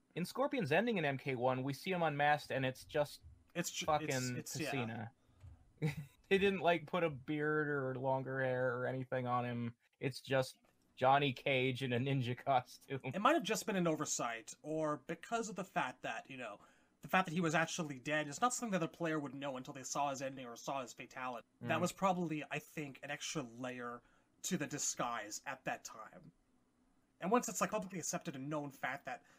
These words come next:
Speaker 2: this is a dead guy running around on, uh, in, on the living plane,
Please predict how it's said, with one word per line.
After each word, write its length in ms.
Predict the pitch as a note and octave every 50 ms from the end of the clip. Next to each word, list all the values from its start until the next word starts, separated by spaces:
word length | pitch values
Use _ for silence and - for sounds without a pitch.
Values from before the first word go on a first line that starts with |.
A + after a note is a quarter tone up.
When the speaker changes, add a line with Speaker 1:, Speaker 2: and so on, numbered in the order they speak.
| - _ -
Speaker 2:
this 160 | D3 - E3+
is 100 | C#3+ E3
a 60 | D#3+
dead 280 | C#3 E3+ D#3+ D#3 D3+ D3
guy 220 | C#3+ C3 B2+ B2
running 300 | B2+ C3 C3+ C#3 C#3+ C3
around 520 | B2 B2 B2+ B2+ B2 B2 B2+ B2 A#2 A#2
on, 240 | A#2+ A#2+ B2 A#2+ A#2+
uh, 260 | A#2 A2 A2 A2 G#2+ G#2 -
in, 120 | D3 C#3+ -
on 120 | D#3+ D#3+
the 40 | D#3+
living 300 | D3+ E3 E3 D#3+ D3 C3+
plane, 480 | - - - C#3 B2+ A#2 G#2 G#2 G#2+